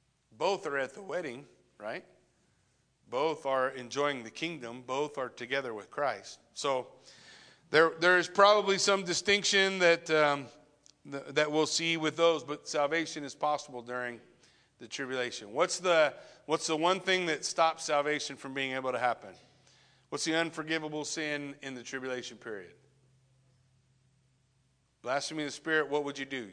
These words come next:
Take what? Yeah, you take the mark. The Bible says, Revelation chapter thirteen,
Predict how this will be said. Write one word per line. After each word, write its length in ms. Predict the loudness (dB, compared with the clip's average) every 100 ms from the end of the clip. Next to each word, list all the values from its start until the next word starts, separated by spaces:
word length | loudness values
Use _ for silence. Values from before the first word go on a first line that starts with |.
| -10
Take 240 | -8 -6
what? 440 | -2 -2 -4 -20 _ _ _ _ _ _ _ _ _ _ _ _ _ -12
Yeah, 160 | -12 -12 _ _
you 100 | -16
take 260 | -6 -6
the 60 | -4
mark. 400 | -4 -4 -4 -16 _ _ _ _ _ _ _
The 80 | 0
Bible 240 | 6 6
says, 260 | 6 2 4
Revelation 480 | 4 4 2 -2 -4
chapter 300 | 0 0 -2
thirteen, 680 | -6 -4 -4 -2 -2 -2 -6